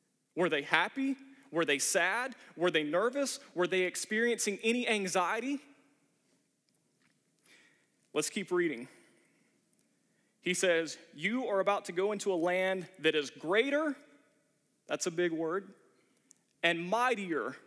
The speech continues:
that's a big word, "than yourself, cities great and fortified up to heaven." Moses isn't much of a motivator at this point.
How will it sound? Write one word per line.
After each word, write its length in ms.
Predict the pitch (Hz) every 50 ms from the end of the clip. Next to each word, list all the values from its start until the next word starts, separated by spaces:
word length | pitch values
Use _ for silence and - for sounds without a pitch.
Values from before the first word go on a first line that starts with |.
| - _ _ _ _ -
that's 240 | - 160 165 - -
a 60 | 165
big 240 | 151 156 151 139 131
word, 380 | 135 135 123 127 151 170 180 - - - _ _ _ _ _ _ -
"than 220 | 147 175 185 196 202
yourself, 720 | 208 208 185 - - 202 180 143 127 156 202 - - - - - _ _ _ _ _ _ _ _ _ _ _ -
cities 420 | - - - 247 247 233 196 165 -
great 640 | 156 143 160 170 190 214 254 320 277 226 - - - - _ _ _ _ _ _ _ _ _ _ _ - -
and 160 | 165 165 -
fortified 720 | - - 202 240 240 240 226 - 226 220 214 208 196 190 -
up 200 | 202 196 196 -
to 80 | 165
heaven." 440 | 156 156 180 170 - 110 98 - - - - _ _ _ _ _ _ _ _ _ _ _ _ _ _ _ _ _ _ _ _ _ _ - - - - - - _ _ _ _ _ _ _ _ _ - - - - _ _ _ _ _ -
Moses 480 | - 151 170 190 202 214 226 202 - 226
isn't 200 | 220 202 220 -
much 240 | 196 208 214 -
of 120 | - 185 170
a 40 | 180
motivator 640 | 175 175 185 196 185 151 135 143 135 123 120 107
at 100 | 101 -
this 160 | 127 127 -
point. 460 | - - - 120 107 92 - - -